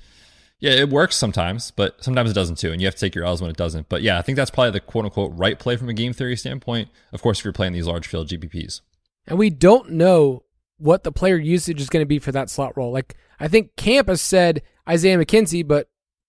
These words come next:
Speaker 2: Jamison Crowder's been, was out for, what, two weeks? The price difference is the thing, right? Twenty-four hundred for McKenzie, you said, five thousand for Jamison Crowder, and those prices were obviously set way before. So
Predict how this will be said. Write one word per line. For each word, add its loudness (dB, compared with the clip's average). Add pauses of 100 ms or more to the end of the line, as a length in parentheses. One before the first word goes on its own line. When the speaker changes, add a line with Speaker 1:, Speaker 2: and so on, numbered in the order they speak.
(120)
Speaker 2:
Jamison -2
Crowder's 2
been, 0
was -2
out 0
for, -2
what, -8
two 0
weeks? -2 (600)
The 2
price 6
difference 0
is -2
the -6
thing, -6
right? -2
Twenty-four -2
hundred 0
for -6
McKenzie, -4
you -4
said, 0 (300)
five 4
thousand 0 (220)
for 0
Jamison -2
Crowder, -4
and -6
those -2
prices -6
were -4
obviously -4
set -6
way 0
before. 2 (420)
So 2